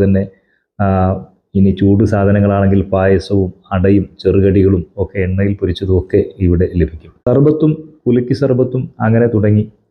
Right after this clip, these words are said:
ആ, എന്താണോ നിങ്ങൾക്ക് ആവശ്യമുള്ളത്, ആഗ്രഹമുള്ളത് എല്ലാം ഇവിടെ ഭക്ഷണ സാധനമായി ലഭിക്കും. കടലയും കടലമിഠായിയും ഇവിടെ ലഭിക്കും. അതുപോലെ തന്നെ കുട്ടികൾക്ക് ആവശ്യമായ കളിപ്പാട്ടങ്ങളും മറ്റ്, ആ, ഒക്കെ തന്നെ ഒരു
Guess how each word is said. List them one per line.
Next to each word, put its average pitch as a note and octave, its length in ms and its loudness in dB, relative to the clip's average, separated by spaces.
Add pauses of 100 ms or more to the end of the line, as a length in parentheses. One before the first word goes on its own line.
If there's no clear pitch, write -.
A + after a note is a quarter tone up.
(320)
ആ, - 60 -14 (240)
എന്താണോ C#3 440 4 (120)
നിങ്ങൾക്ക് A#2 400 0 (420)
ആവശ്യമുള്ളത്, A2 640 2 (160)
ആഗ്രഹമുള്ളത് G2 600 2 (140)
എല്ലാം G#2 280 -2 (340)
ഇവിടെ G2 240 0 (140)
ഭക്ഷണ G#2+ 360 -2 (160)
സാധനമായി F#2 600 0 (100)
ലഭിക്കും. E2+ 340 -6 (500)
കടലയും G2+ 440 2 (300)
കടലമിഠായിയും G#2 760 0 (400)
ഇവിടെ F#2 220 0 (220)
ലഭിക്കും. D#2+ 320 -4 (400)
അതുപോലെ C3 320 2
തന്നെ C3+ 160 2 (100)
കുട്ടികൾക്ക് B2+ 600 0
ആവശ്യമായ A2+ 480 0 (520)
കളിപ്പാട്ടങ്ങളും A2 720 0 (280)
മറ്റ്, G#2 260 0 (300)
ആ, A#2 40 0 (160)
ഒക്കെ A2 240 -2
തന്നെ G2+ 200 2
ഒരു G2+ 80 2